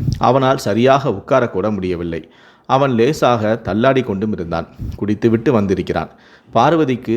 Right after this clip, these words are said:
திக்கென்றது. தாலி கட்டும் நேரத்தில் இப்போது என்ன செய்வது? சற்றென்று எழுந்து ஓடிவிட்டால் என்ன? குழம்பி போய் உட்கார்ந்திருந்தாள்.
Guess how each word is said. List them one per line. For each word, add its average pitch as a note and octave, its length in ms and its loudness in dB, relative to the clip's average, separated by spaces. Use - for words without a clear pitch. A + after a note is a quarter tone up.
திக்கென்றது. G#2+ 560 -4
தாலி G#2 300 2
கட்டும் B2+ 320 0
நேரத்தில் A#2+ 460 2
இப்போது A#2+ 420 4
என்ன G#2+ 220 0
செய்வது? A#2 520 2
சற்றென்று C#3+ 480 2
எழுந்து A2+ 300 4
ஓடிவிட்டால் A2+ 560 2
என்ன? F#2+ 280 -4
குழம்பி C#3+ 360 4
போய் A2+ 260 2
உட்கார்ந்திருந்தாள். F#2 680 -2